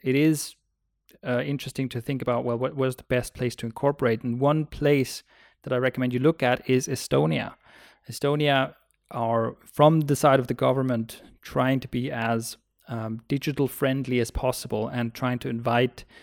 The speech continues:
digital startups. And there's also a service that I, off the top of my head, don't know, but I'll link to it in the show notes. Okay, I'll link to this in the show notes, um, where you have a service that helps you with your business formation and with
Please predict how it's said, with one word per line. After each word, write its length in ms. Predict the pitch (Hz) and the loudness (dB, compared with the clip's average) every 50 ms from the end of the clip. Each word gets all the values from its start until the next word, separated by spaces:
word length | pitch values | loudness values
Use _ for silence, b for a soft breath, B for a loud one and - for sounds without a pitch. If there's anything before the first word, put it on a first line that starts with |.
| B B B B B _ - | B B B B B _ -4
digital 560 | - 127 - 139 131 - 117 117 117 117 113 - - - | -4 -4 -2 -2 -4 0 0 0 0 0 -2 -4 -12 -20
startups. 600 | - - - 170 190 190 139 - - - - - _ B B B B B B B B B B B B - | -14 -2 4 4 6 6 4 0 -6 -14 -20 -20 _ B B B B B B B B B B B B -4
And 300 | - 131 127 131 127 127 | 0 2 2 2 2 2
there's 160 | 143 139 131 | 2 4 4
also 200 | 175 175 - 185 | 4 4 6 6
a 80 | 170 151 | 4 4
service 520 | - - 170 175 185 185 185 185 165 - | 4 6 8 8 8 8 8 6 4 4
that 100 | - 151 | 4 2
I, 220 | 143 135 131 131 131 - - | 4 4 4 0 -2 -6 -2
off 140 | - 139 - | -2 -2 -2
the 60 | - | -2
top 160 | - - 131 - | -4 -6 -6 -4
of 40 | |
my 100 | - 123 | -2 -4
head, 160 | 120 120 117 - | -2 -2 -4 -4
don't 140 | 127 123 | -4 -4
know, 140 | 120 131 147 | -2 -2 0
but 100 | 135 135 | 2 2
I'll 80 | 127 120 | 2 2
link 260 | 123 139 156 156 - | 2 2 0 -2 -2
to 100 | - 147 | -4 -4
it 60 | 135 | -4
in 100 | 139 143 | -2 -4
the 80 | 131 117 | -4 -6
show 220 | - - 135 143 | -4 -2 -2 -2
notes. 420 | - - 107 113 - - - - - _ | -2 -2 -6 -8 -10 -12 -16 -20 -20 _
Okay, 180 | - 127 131 131 | -10 -10 -8 -8
I'll 80 | 127 | -6
link 240 | 117 117 123 135 135 - | -6 -6 -4 -6 -6 -6
to 80 | - | -6
this 200 | 127 120 117 - | -6 -6 -6 -6
in 140 | - 147 143 | -6 -4 -2
the 60 | 135 | -2
show 220 | - - 143 127 127 | -2 -2 -2 -2 0
notes, 400 | 123 117 117 117 - - - - _ - - - | 0 0 -2 -2 -4 -8 -20 -20 _ -20 -18 -10
um, 420 | 202 117 113 117 113 113 117 151 - _ - | -6 -4 -2 -2 -2 -2 -4 -6 -8 _ -8
where 140 | 170 127 131 | -4 -2 0
you 100 | 123 120 | 0 0
have 180 | 120 147 170 160 | 0 0 2 2
a 180 | 143 131 - | 2 2 0
service 460 | - - - 160 175 196 185 170 143 | -4 -2 4 4 6 6 6 4 2
that 120 | - 135 120 | 2 -2 -4
helps 440 | - - 139 160 160 160 - - - | -2 -2 0 0 0 0 -6 -6 -2
you 140 | 160 147 | -2 -2
with 220 | 135 131 127 120 - | 0 0 -2 -2 -2
your 100 | 135 120 | -4 -2
business 300 | 127 135 123 127 120 - | -2 -2 -2 -2 -6 -8
formation 500 | - - 123 120 117 117 113 - - 117 | -6 -8 -6 -4 -4 -4 -6 -6 -6 -8
and 100 | 117 117 | -6 -6
with 240 | 120 113 - - | -6 -8 -8 -10